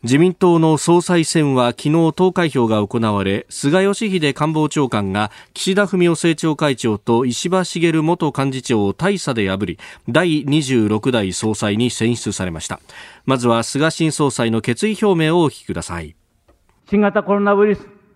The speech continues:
Speaker 2: 拡大をするという、まさに国難にあって、政治の空白は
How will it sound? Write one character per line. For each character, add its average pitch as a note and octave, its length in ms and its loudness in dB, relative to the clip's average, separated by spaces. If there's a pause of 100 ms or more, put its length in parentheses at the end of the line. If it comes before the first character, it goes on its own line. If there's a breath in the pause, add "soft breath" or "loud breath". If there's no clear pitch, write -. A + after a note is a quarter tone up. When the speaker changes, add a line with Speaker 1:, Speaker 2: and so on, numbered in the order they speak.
(400)
Speaker 2:
拡 G3 300 -2
大 G#3 260 0
を G#3+ 420 0 (120)
す G#3+ 40 -2
る A3+ 140 2
と G#3+ 160 2
い A3 120 4
う、 G3 200 2 (800)
ま G3+ 140 0
さ C4+ 160 0
に A3 260 0 (540)
国 G3+ 260 0
難 G#3 200 0
に G#3 80 0
あ G#3+ 60 0
っ G#3+ 140 -10
て、 G3 420 -4 (520)
政 G#3+ 280 0
治 G#3+ 80 -6
の G#3+ 140 0
空 A3 240 0
白 G#3+ 240 0
は A#3 420 0